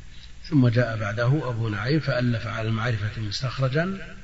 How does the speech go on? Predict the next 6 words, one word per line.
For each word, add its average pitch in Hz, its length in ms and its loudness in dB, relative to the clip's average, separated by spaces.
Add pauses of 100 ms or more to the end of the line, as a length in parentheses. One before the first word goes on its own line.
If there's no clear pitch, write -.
(320)
ثم 120 300 6
القاضي 117 640 0
عياض، 110 420 -2
ثم 113 360 4
ابن 123 280 -2
الصلاح - 540 -4